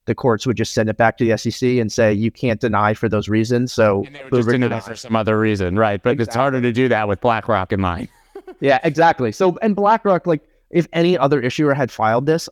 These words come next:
Speaker 1: I don't think there would be any as big of a commotion, right? Like, no one
Speaker 2: No
Speaker 1: else
Speaker 2: pressure. We've seen a mil-, I mean, like you said,
Speaker 1: Yeah.
Speaker 2: we've seen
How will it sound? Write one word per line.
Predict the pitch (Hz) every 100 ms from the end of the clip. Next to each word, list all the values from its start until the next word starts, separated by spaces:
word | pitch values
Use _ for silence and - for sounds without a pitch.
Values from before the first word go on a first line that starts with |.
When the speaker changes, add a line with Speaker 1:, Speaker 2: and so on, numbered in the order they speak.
| -
Speaker 1:
I | 147
don't | 147
think | - 143
there | 131
would | 117
be | 123 117 -
any | 127 131 -
as | 123 110
big | 120 110
of | 101
a |
commotion, | - 104 101 - 98
right? | 98 113 -
Like, | 120 143
no | 143
one | 143 135
Speaker 2:
No |
Speaker 1:
else | 165 113
Speaker 2:
pressure. | 180 196 143 110
We've | 123 -
seen | 151 139
a |
mil-, | 143 151
I | 117
mean, | 123 120
like | 120 120
you | 135
said, | 170
Speaker 1:
Yeah. | 147
Speaker 2:
we've | 101
seen | 131 117 113